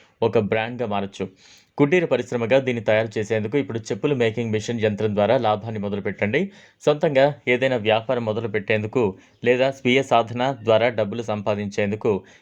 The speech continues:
ఇది అనువైన మార్గంగా ఉపయోగపడుతుంది. తోనే దీన్ని మనం మొదలు పెట్టొచ్చు. దీనిలో చెప్పులు తయారు చేయడం కూడా చాలా సులభం కావడంతో, ఏ మాత్రం పెద్ద శ్రమ లేకుండానే సొంతంగా చెప్పులను తయారు చేసుకుని, దాన్ని ప్రత్యేకమైన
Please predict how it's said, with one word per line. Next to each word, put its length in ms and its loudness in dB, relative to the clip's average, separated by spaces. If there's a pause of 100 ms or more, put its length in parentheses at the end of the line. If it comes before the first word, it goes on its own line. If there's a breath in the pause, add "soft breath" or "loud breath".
(120)
ఇది 220 2 (180)
అనువైన 440 2
మార్గంగా 560 0 (200)
ఉపయోగపడుతుంది. 720 2 (200)
తోనే 280 2 (220)
దీన్ని 240 0
మనం 220 2
మొదలు 220 -2
పెట్టొచ్చు. 420 -4 (440 soft breath)
దీనిలో 240 0
చెప్పులు 380 0
తయారు 280 2
చేయడం 260 -2
కూడా 220 2 (260)
చాలా 220 0
సులభం 380 -2
కావడంతో, 440 0 (440 soft breath)
ఏ 160 2
మాత్రం 420 -2
పెద్ద 260 -2
శ్రమ 260 -2
లేకుండానే 580 0 (180)
సొంతంగా 500 2
చెప్పులను 480 -4
తయారు 320 0
చేసుకుని, 360 -2
దాన్ని 220 0
ప్రత్యేకమైన 600 -2